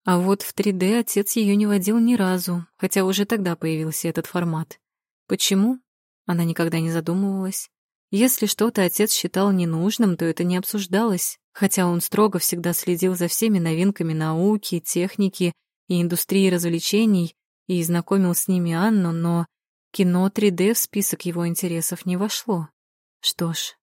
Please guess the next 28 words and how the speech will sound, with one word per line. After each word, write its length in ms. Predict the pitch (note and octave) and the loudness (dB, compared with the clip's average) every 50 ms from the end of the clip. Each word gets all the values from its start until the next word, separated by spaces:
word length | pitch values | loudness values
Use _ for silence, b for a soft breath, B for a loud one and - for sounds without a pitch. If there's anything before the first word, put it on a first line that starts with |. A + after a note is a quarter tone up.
| _ | _
это 220 | - B3 B3 - A#3 | -8 -4 -2 -2 0
будет 300 | G#3 G#3+ G#3 A3+ - - | 0 0 0 -2 -2 -2
любопытным 640 | A#3+ G#3+ A#3+ A3+ - - E3 D#3+ - E3 D#3+ D#3+ | 0 0 0 0 0 -2 -4 -4 -4 -4 -4 -4
опытом. 500 | D#3+ D#3 - D#3+ - - D#3+ E3 E3 E3 _ _ _ _ _ _ _ _ _ _ _ | -4 -4 -6 -8 -8 -6 -6 -8 -8 -10 _ _ _ _ _ _ _ _ _ _ _
По 80 | - G3+ | -10 -4
коридору 400 | - G#3+ G3 G#3 A3+ C#4 D4+ D#4 | 0 0 0 2 4 4 2 2
прошаркали 560 | - - G#3 F#3+ - A#3 A#3 B3 - G#3+ F#3 | 2 0 -2 0 0 0 -2 0 0 0 -2
шаги. 560 | E3+ - - F3 E3+ E3 D#3+ E3 E3 E3 E3 - _ _ _ _ _ - | 0 -2 -4 -4 -6 -6 -6 -6 -4 -6 -6 -8 _ _ _ _ _ -2
Анна 280 | G3+ A3 A#3 A3 G3+ | 0 2 2 2 2
вышла 280 | F3 F3+ G3 - - F#3 | 2 0 0 0 0 0
из 180 | F3 F3 - - | 0 -2 -2 -4
комнаты. 560 | - F3 E3+ D#3+ D#3 D#3 - - E3+ E3+ - _ _ _ _ _ _ _ _ | -4 -4 -4 -4 -4 -6 -6 -8 -8 -8 -10 _ _ _ _ _ _ _ _
Ватикан 420 | - F3 - - E3 - G#3 A3 G#3+ | -6 -4 -2 -2 0 2 2 2 2
тащил 300 | G3 F#3 - - G3+ G3+ | 0 0 0 0 2 2
маленькое 520 | G3 F#3 F#3+ G3+ G3+ G3+ - F3+ F3 F3 | 2 2 2 2 0 0 0 -2 -2 -2
тело 280 | - - F#3+ F#3 F3+ E3+ | -2 -2 0 0 0 -2
Таси, 380 | - E3+ F3 G3 - - F#3 | -2 -4 -4 -4 -2 -4 -4
завёрнутую 640 | E3+ F3 E3+ D#3+ F3 F3+ F#3 F3+ F3 - F3+ E3+ D#3+ | -2 -2 -2 0 0 0 0 -2 -2 -2 -2 -4 -2
в 40 | |
махровый 400 | F3 F3 E3+ - - F#3 E3+ E3+ | -2 -4 -4 -2 -2 -2 -2 -2
халат 400 | E3+ - F#3 F3 E3+ E3+ E3 - - | -2 -2 -2 0 0 0 -2 -2 -2
Анны, 280 | F3 F#3 G3 F#3+ E3+ E3 | -2 0 0 0 0 -2
сложив 440 | - - F3 E3+ E3+ G3+ A#3 - - | -2 -4 -4 -4 -2 -2 -2 -2 -2
его 240 | F#3+ E3+ F3 F#3+ | -4 -2 0 0
на 80 | F#3+ F3 | 0 0
манер 320 | E3 D#3+ D#3+ E3+ F3+ F3+ | 0 -2 -2 -2 -2 -2
детского 420 | E3 E3 E3+ E3 - - - F3 F3 | 0 -2 -2 -2 -2 -4 -4 -2 -2
конверта, 640 | - G#3+ G#3 G#3 F#3+ E3+ D#3+ D#3 D#3 - - E3 | 0 2 2 2 2 2 0 -2 -4 -4 -6 -8